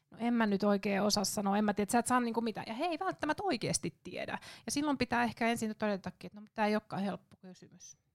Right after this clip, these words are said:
Et mietitään tätä hetken aikaa, tai palataan tähän kohta. Koska nyt täytyy muistaa aina sekin, että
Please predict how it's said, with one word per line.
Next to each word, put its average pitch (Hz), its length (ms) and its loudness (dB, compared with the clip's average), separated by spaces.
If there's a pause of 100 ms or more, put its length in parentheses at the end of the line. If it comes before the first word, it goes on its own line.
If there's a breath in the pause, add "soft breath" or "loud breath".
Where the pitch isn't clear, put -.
Et - 100 -16
mietitään 202 460 0
tätä - 200 -8
hetken - 360 -10
aikaa, 190 300 -10
tai 214 180 0
palataan 190 500 2
tähän 160 280 -8
kohta. - 440 -6 (480 soft breath)
Koska - 340 0 (440)
nyt 233 220 -2
täytyy 233 260 6
muistaa 233 320 2
aina 208 120 0
sekin, 214 320 -2
että 190 140 -6